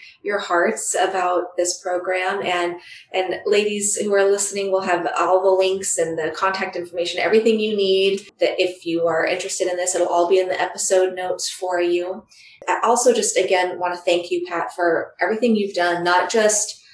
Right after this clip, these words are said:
not just with this mentoring program, uh, but being willing to share your own story and really be vulnerable in that way and put yourself out there, because so many women came and listened to you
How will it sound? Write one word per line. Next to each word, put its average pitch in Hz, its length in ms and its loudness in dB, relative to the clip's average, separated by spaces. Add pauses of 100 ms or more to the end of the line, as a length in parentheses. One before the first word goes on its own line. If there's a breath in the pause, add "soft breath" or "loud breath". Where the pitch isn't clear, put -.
(360 loud breath)
not 233 220 0
just 269 300 2
with 202 180 2 (360)
this 180 520 2
mentoring 185 460 -2
program, 170 720 -2 (380 soft breath)
uh, 196 240 0
but 240 260 4
being 226 220 6
willing 220 260 2
to 247 120 -2
share 196 220 2
your 180 200 2
own 170 160 -4
story - 600 -4 (180)
and 175 500 -2
really 180 540 2
be 180 140 4
vulnerable 180 480 4
in 175 80 -2
that 160 180 -4
way 165 200 2
and 165 120 -6
put - 140 -6
yourself 175 420 -2
out 165 180 -4
there, 170 160 0
because 170 440 -2 (280 loud breath)
so 220 340 4
many 214 200 4
women 180 400 0
came 175 260 -2
and 165 160 -2
listened - 300 -4
to 170 140 -4
you 156 420 -2